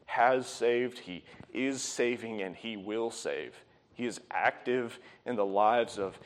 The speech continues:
humans directly, consistently, and eternally. His relationship to us is wholly for our good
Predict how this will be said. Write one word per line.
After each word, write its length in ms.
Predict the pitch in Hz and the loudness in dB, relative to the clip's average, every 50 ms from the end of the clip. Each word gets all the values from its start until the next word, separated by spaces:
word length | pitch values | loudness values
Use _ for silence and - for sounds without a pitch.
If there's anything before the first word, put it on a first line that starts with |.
| - - _ | -20 -20 _
humans 600 | - - - - 131 131 127 131 127 120 113 - | -20 -16 -8 -4 -2 -2 0 0 -2 -4 -6 -6
directly, 840 | - 107 98 95 95 104 120 - - - 120 123 127 127 127 123 - - - _ _ _ _ _ _ _ _ - | -6 -4 -2 0 0 0 0 -4 -8 -8 -4 -2 -2 -2 -4 -6 -10 -16 -20 _ _ _ _ _ _ _ _ -10
consistently, 1300 | - 98 95 - - - 131 131 127 - - - 135 131 123 - - - 110 113 120 123 123 123 - - - - - _ - | -10 -8 -8 -8 -4 0 0 0 0 0 -2 -2 -2 -2 -2 -6 -10 -10 -8 -6 -4 -4 -6 -6 -10 -18 -20 -20 -20 _ -10
and 200 | 101 101 98 101 | -10 -8 -8 -10
eternally. 920 | 95 - - - - - 113 113 113 107 92 87 82 80 78 78 - - _ _ _ _ _ _ _ _ _ _ _ _ _ 143 147 156 156 156 _ _ _ _ _ _ _ _ _ _ _ _ _ _ _ _ _ _ _ _ _ _ | -14 -14 -14 -14 -10 -6 -6 -4 -2 -2 -2 -2 -4 -6 -8 -10 -16 -20 _ _ _ _ _ _ _ _ _ _ _ _ _ _ -20 -20 -20 -20 _ _ _ _ _ _ _ _ _ _ _ _ _ _ _ _ _ _ _ _ _ _
His 260 | - 98 107 107 101 107 | -6 -6 -6 -6 -6 -6
relationship 840 | 113 113 107 117 120 123 - - - 113 - - - 117 98 - | -6 -2 0 0 0 0 -2 -4 -6 -6 -6 -4 -4 -6 -6 -6
to 160 | - - 107 - | -10 -10 -10 -2
us 360 | - 107 107 110 107 - - | 0 2 2 2 2 -2 -8
is 140 | 95 90 - | -12 -12 -12
wholly 640 | - - - 123 120 123 127 123 123 127 123 120 | -12 -2 2 4 4 4 4 2 2 0 -2 -4
for 260 | 117 - - 92 95 104 | -6 -4 -2 2 4 6
our 160 | 113 123 120 | 6 6 6
good 420 | - 104 110 113 113 117 104 - | 2 -2 -2 -2 -2 -2 -4 -6